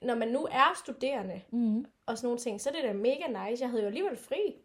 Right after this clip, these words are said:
Speaker 2: Ja, det er da mega fedt.
Speaker 1: Ja, så det er jo... Ja.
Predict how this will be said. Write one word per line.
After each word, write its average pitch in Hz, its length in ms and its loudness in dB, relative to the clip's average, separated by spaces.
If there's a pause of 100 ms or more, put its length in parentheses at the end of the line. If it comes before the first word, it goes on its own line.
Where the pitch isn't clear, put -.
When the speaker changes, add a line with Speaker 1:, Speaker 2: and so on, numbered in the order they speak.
Speaker 2:
Ja, 208 200 4 (100)
det 226 120 0
er 208 40 2
da 185 60 0
mega 220 260 -4
fedt. 190 200 -6 (140)
Speaker 1:
Ja, 254 160 6 (380)
så - 140 -6
det 220 240 0
er 269 160 0
jo... 185 60 -6 (420)
Ja. 208 160 -4